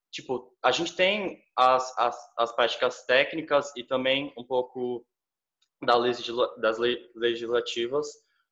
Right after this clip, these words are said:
porém é um curso bem mais focado nas práticas de adminis-, administração, sabe? Então, acho que essa, pra mim, é uma das principais diferenças, porque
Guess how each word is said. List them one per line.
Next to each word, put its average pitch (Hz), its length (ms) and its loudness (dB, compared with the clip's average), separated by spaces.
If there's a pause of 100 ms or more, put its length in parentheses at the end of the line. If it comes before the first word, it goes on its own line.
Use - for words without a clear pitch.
(540)
porém 156 260 10
é 165 40 10
um 165 120 6
curso 170 220 -2
bem 160 160 4
mais 170 180 4
focado 175 640 2
nas 156 200 0
práticas 165 560 4
de 156 300 -4
adminis-, 170 500 -2 (280)
administração, 160 760 -2
sabe? 123 420 -2 (920)
Então, 139 240 2
acho 139 180 2
que 151 100 2
essa, 151 300 4
pra 160 200 2
mim, 156 200 -4
é 175 40 2
uma 170 140 2
das 160 120 -4
principais 160 440 -2
diferenças, 180 480 -4
porque 151 400 -6